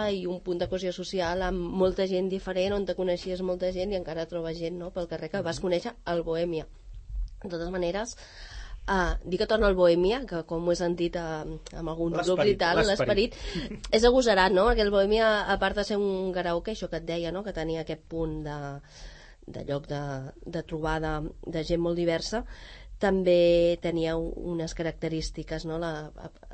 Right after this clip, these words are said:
Speaker 1: la part de dalt, no? Aquella, aquell bosc que és, amb els pollets que semblava que estaves allà al mig de, d'un viatge gairebé, doncs,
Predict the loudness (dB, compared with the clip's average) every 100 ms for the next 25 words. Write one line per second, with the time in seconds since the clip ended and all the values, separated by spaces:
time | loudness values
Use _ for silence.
0 | -16 -14 -12 -10 -8 -8 -6 -6 -6 -6
1 | -4 -4 -2 -4 -4 -4 -4 -4 -4 -6
2 | -8 -6 -6 -2 0 0 -2 -6 -6 -6
3 | -8 -10 -8 -6 -6 -4 -6 -6 -8 -8
4 | -8 -10 -10 -10 -8 -4 -2 -2 -2 -4
5 | -4 -6 -8 -6 -6 -6 -4 -4 -6 -10
6 | -16 -14 -14 -4 0 0 0 -2 -2 -2
7 | -2 -6 -8 -2 0 4 6 6 6 4
8 | 4 4 4 2 0 -2 -10 -8 -8 -6
9 | 4 8 8 10 8 8 4 2 -2